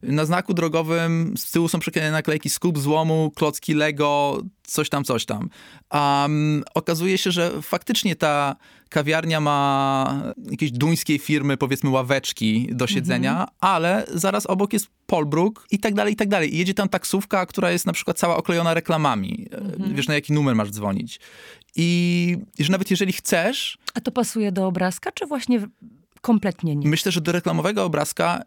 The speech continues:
Speaker 1: nie pasuje i wtedy,
Speaker 2: Mhm.
Speaker 1: mm, i wtedy wchodzą do pracy na przykład retuszerzy albo duża kontrola rzeczywistości, am, która kończy się tym, że w takiej nawet Warszawie są trzy, cztery ulice, które jakby wiadomo, że w całej pierzei swojej, jakby w całej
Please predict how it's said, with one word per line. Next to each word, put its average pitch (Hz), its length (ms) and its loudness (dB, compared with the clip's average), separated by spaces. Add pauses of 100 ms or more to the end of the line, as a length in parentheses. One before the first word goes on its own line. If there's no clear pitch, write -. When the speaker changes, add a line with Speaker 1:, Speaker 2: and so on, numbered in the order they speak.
(260)
Speaker 1:
nie 160 220 2
pasuje 117 640 0
i 147 80 -4
wtedy, - 320 0
Speaker 2:
Mhm. 151 340 2
Speaker 1:
mm, 143 1080 -2 (360)
i - 60 -2
wtedy 151 260 -2
wchodzą 147 280 -2
do 131 100 -2
pracy 127 220 -2
na 120 40 2
przykład 117 180 -6
retuszerzy 143 840 2
albo 131 600 0
duża 156 300 2
kontrola 143 460 2
rzeczywistości, 127 960 0
am, 147 600 0
która 180 180 -2
kończy 196 240 0
się 175 100 0
tym, 185 240 0
że 160 340 2 (100)
w - 60 -12
takiej 165 200 0
nawet 170 180 0
Warszawie 165 480 0
są 151 140 -2
trzy, - 200 0
cztery 165 300 0
ulice, 160 360 0
które 160 220 0
jakby 147 160 0
wiadomo, 160 280 0
że 151 100 0
w - 40 -8
całej 165 300 0
pierzei 156 760 0
swojej, 151 460 0
jakby 147 180 -4
w - 20 -12
całej 151 400 0